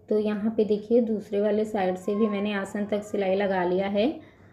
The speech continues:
अब यहाँ पे हमें एक side से सिलाई लगाना शुरू करना है और दूसरे side तक पूरा double सिलाई इसके ऊपर लगा लेनी है।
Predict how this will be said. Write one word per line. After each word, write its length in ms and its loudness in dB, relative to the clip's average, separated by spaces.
अब 180 4
यहाँ 340 4
पे 80 4
हमें 260 2
एक 300 -2
side 240 -2
से 160 -4
सिलाई 300 -2
लगाना 400 -2
शुरू 280 -4
करना 300 0
है 200 0
और 300 0
दूसरे 500 4
side 320 -2
तक 240 -2
पूरा 300 0
double 280 2
सिलाई 280 0
इसके 220 -4
ऊपर 260 4
लगा 280 4
लेनी 280 -4
है। 260 -8